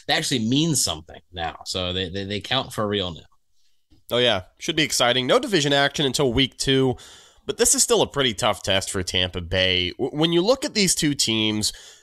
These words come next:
Speaker 2: tail of the tape says that the Buccaneers have a better roster on paper, given that everyone is coming into this mostly healthy. We'll talk about Chris Godwin here shortly.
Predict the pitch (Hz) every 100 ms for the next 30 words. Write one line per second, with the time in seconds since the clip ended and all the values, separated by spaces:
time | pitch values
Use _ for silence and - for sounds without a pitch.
0 | _ _ - 196 262 226 - 151 143 -
1 | 131 120 120 117 113 190 - 254 247 254
2 | 151 113 113 131 117 104 117 - 127 107
3 | 110 101 - 117 - 165 160 113 110 104
4 | - 113 113 110 107 95 127 113 104 104
5 | 101 95 85 95 143 214 - 110 90 69
6 | - 98 120 120 120 117 104 113 95 104
7 | 101 95 92 92 - 107 104 90 87